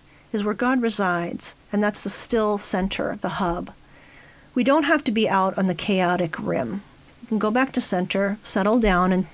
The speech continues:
in silence and stillness, and come back to center where things are still, where things remain. It could be part of the natural world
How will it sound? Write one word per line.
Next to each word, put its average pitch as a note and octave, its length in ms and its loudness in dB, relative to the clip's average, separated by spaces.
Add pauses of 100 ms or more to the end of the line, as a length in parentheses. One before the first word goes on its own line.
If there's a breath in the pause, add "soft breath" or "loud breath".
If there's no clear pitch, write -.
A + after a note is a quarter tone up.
(100)
in G#3+ 80 0
silence G3 560 2
and F3 100 -2
stillness, G3 720 0 (720 loud breath)
and G3+ 140 -2
come A#3+ 140 0
back A3+ 180 -2
to A#3 80 -2
center G3 480 -2
where G3 160 -2
things F#3+ 340 -2 (160)
are G#3 260 2
still, - 600 -2
where G3+ 100 -4
things A3+ 360 0
remain. F#3 580 -2 (180)
It - 60 -18
could A3 100 -4
be B3 80 0
part C4 420 -2
of A3 140 0
the G#3 80 0
natural G3 680 0
world F#3 580 -2